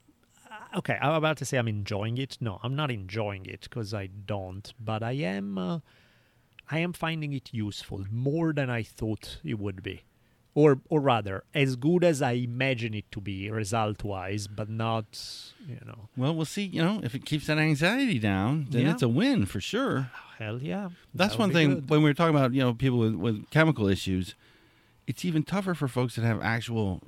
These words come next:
Speaker 2: mental health issues
Speaker 1: Mm-hmm.
Speaker 2: because nobody seems to understand that, and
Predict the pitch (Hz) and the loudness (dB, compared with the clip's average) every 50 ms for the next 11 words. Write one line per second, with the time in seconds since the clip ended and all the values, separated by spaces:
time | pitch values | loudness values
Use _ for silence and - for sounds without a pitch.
0 | - - _ _ 80 82 87 110 120 135 147 - - 113 101 95 95 120 131 135 | -18 -20 _ _ -10 -4 0 2 2 2 2 2 0 0 0 0 0 0 0 0
1 | 127 - 101 78 80 - - - - 50 - 50 - - - - 120 110 - 127 | 0 -2 -4 -6 -6 -8 -12 -12 -14 -16 -16 -16 -16 -14 -10 -10 -8 -4 -2 -2
2 | 131 104 90 80 92 110 139 143 139 139 143 120 120 107 95 87 - 101 98 87 | 0 0 0 0 2 4 6 8 8 8 8 8 8 6 4 2 0 -2 -2 -2
3 | 82 92 90 85 - - 95 87 85 85 90 92 87 82 80 80 - 69 82 85 | 0 -2 -2 -2 -2 -2 -2 -2 0 0 0 0 0 -2 -2 -4 -4 -4 -4 -2